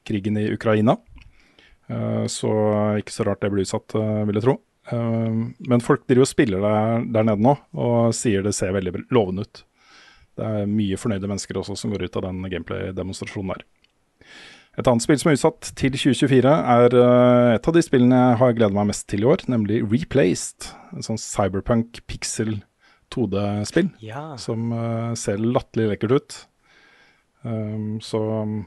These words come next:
Speaker 1: ja, da blir det tjue tjuefire på den i stedet. Og så er det jo, eh, blitt kjent for et par dager siden at, eh, Charles Martinet, som er stemmen til Mario og en del andre Nintendo-rollefigurer, nå ikke skal være stemmen til ma-, hverken Mario eller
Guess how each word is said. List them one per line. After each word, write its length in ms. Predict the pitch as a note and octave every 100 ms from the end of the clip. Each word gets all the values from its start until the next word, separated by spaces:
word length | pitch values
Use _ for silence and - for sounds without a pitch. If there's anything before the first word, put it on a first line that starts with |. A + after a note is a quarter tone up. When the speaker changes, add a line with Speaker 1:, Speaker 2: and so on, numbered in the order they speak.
| -
Speaker 1:
ja, 100 | - - _ _ _
da 60 | -
blir 140 | G#2+
det 100 | A2
tjue 120 | A2+ B2
tjuefire 260 | C3 B2 G2+
på 80 |
den 140 | G#2+ G2
i 20 |
stedet. 240 | - F2 - _ _ _ _ - - - - - _ _ _ _ _ _ _ - - -
Og 60 | -
så 140 | F#3 F#3 F3 D#3
er 40 |
det 320 | E3 D#3+ D#3+
jo, 340 | D#3 D3+ D3+ D3
eh, 580 | C#3+ C#3+ C#3 C3+ C3+ C3+
blitt 200 | C3 B2+
kjent 280 | C3+ B2+ - - - A#2+
for 200 | - -
et 360 | A2 A2 A2+ G#2+
par 80 | A#2+
dager 140 | A2
siden 300 | G#2 B2 D3 D3
at, 220 | A#2+ -
eh, 300 | A#2+ A#2+ A#2+
Charles 420 | A#2 A#2+ E3 -
Martinet, 540 | C#3+ C#3+ E3+ D#3+ G#3+ C3+ - -
som 220 | - -
er 80 | A#2
stemmen 360 | A#2+ - A2 G#2+
til 80 | B2+
Mario 320 | A2 G2+ C#3
og 60 | D#3
en 40 |
del 160 | C3 B2
andre 260 | A#2+ G#2+ A#2
Nintendo-rollefigurer, 1040 | B2+ C3+ B2 B2 C3+ C3 C3+ C3 F3+ -
nå 180 | D3 C#3 F3
ikke 240 | - B2+
skal 200 | - B2
være 80 | G#2+
stemmen 300 | - A#2 G2
til 200 | G2+ B2 B2+
ma-, 160 | A#2+ G#2+
hverken 260 | A2 - B2+
Mario 280 | G#2+ G#2+ D3
eller 300 | B2+ B2+